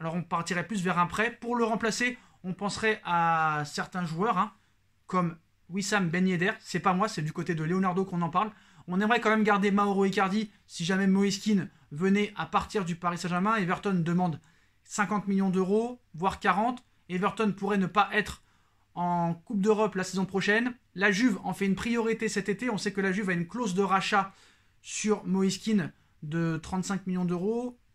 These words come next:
Moïse Kean, vraiment, aimerait aussi, pourquoi pas, repartir, euh, où il a, où c'est, où il a été formé,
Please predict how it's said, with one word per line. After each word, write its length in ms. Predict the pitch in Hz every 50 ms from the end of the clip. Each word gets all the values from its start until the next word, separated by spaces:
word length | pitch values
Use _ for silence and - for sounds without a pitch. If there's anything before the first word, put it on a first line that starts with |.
| _ -
Moïse 240 | 175 190 196 190 -
Kean, 340 | - 226 214 190 156 151
vraiment, 440 | 147 160 180 190 202 202 196 202 - _ _ _ _ _ _ _ _ _ _ _ _ _ _ -
aimerait 300 | 180 196 190 196 214 208
aussi, 340 | 190 190 190 - 214 190 - - _ _
pourquoi 300 | - 196 190 - 202 196
pas, 120 | 202 208 196
repartir, 760 | 165 160 190 202 190 196 208 185 - - - 202 196 175 156
euh, 500 | 156 151 147 143 143 143 139 139 139 139 139 - - _ _ _ _ - _ _ _ _ _ _ -
où 140 | 170 175 170
il 60 | 165
a, 80 | 165
où 120 | 180 180 175
c'est, 180 | - - 170
où 140 | 160 156 160
il 60 | 156
a 40 | 156
été 120 | 147 - 143
formé, 360 | - 151 160 214 285 294